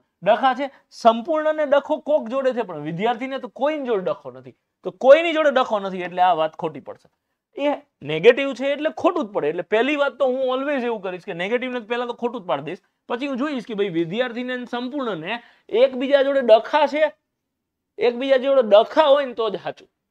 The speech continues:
રાઈટ? અહીંયા તમે જુઓ, આને છે, આને તો બચાડાને કોઈની જોડે ડખો જ નથી, વિદ્યાર્થીને કોઈની સાથે ડખો નથી, કોઈની સાથે ડખો નથી તો એ ખોટું જ હોય. રાઈટ? કેમ કે બેયમાં ડખા ડખા હોય તો જ વાત સાચી થશે. ઓકે છે? આ વસ્તુ વ્યવસ્થિત રીતે સમજી લેજો. હું બે ત્રણ એક્ઝામ્પલ હજી બીજા સમજાવું, પછી તમને કોન્ફિડન્સ આવશે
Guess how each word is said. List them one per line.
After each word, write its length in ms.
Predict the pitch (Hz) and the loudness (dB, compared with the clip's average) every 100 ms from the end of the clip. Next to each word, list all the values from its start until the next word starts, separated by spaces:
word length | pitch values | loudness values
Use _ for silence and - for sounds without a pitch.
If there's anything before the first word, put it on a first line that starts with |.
| _ | _
રાઈટ? 180 | 254 233 | -4 -2
અહીંયા 360 | 208 262 269 | -2 0 0
તમે 280 | 226 - 226 | 0 -6 -8
જુઓ, 120 | 240 | 0
આને 320 | 220 196 247 214 | 2 2 -2 -4
છે, 80 | |
આને 280 | 202 208 285 | -2 -2 -2
તો 100 | 294 | -4
બચાડાને 380 | 277 277 294 269 | -4 -2 -4 -4
કોઈની 220 | 294 302 | -10 -10
જોડે 140 | 302 226 | -8 -6
ડખો 280 | 254 349 | -6 -4
જ 40 | 285 | -6
નથી, 340 | 190 151 120 _ _ _ - | -8 -12 -16 _ _ _ -10
વિદ્યાર્થીને 460 | 190 254 277 302 302 | -2 0 0 -2 -8
કોઈની 380 | - 330 349 | -6 -4 -4
સાથે 280 | 294 262 233 | -4 -4 -2
ડખો 260 | 254 170 147 | -2 -4 -6
નથી, 220 | 135 127 - | -10 -14 0
કોઈની 280 | 202 262 269 | 2 2 0
સાથે 240 | 262 254 | -2 0
ડખો 240 | 254 247 | -2 -2
નથી 200 | 262 226 | -2 -4
તો 100 | 196 | -10
એ 20 | 233 | -8
ખોટું 340 | 254 262 165 | -6 -6 -6
જ 40 | |
હોય. 140 | 123 - _ _ _ _ _ _ | -12 -18 _ _ _ _ _ _
રાઈટ? 180 | - 233 | -8 -6
કેમ 140 | 240 | -6
કે 80 | 220 | -6
બેયમાં 600 | 190 170 175 254 339 320 | -6 -8 -2 -2 0 2
ડખા 220 | 302 294 | 2 2
ડખા 240 | 294 285 269 | 2 2 2
હોય 180 | 254 240 | 0 0
તો 180 | 233 | -4
જ 60 | 202 | -2
વાત 180 | 170 160 | -2 -2
સાચી 240 | 143 127 | -6 -8
થશે. 240 | 123 117 127 _ _ _ _ | -18 -20 _ _ _ _ _
ઓકે 200 | 190 240 | -4 -2
છે? 100 | 269 | 0
આ 100 | 285 | 0
વસ્તુ 280 | 247 247 269 | 0 -2 -2
વ્યવસ્થિત 460 | 196 240 269 277 285 | 2 4 2 0 -6
રીતે 140 | 262 | -6
સમજી 280 | 254 240 240 | -6 -8 -6
લેજો. 200 | 233 254 | -4 -4
હું 140 | 233 | -4
બે 120 | 190 | -6
ત્રણ 160 | 202 226 | -6 -8
એક્ઝામ્પલ 360 | 202 214 214 208 | -4 -4 -4 -6
હજી 80 | |
બીજા 260 | 202 190 214 | -8 -6 -6
સમજાવું, 300 | 208 214 214 | -4 -6 -6
પછી 180 | 208 202 | -6 -10
તમને 140 | 196 | -12
કોન્ફિડન્સ 460 | 160 180 196 202 196 | -10 -10 -8 -8 -4
આવશે 240 | 196 226 | -4 -4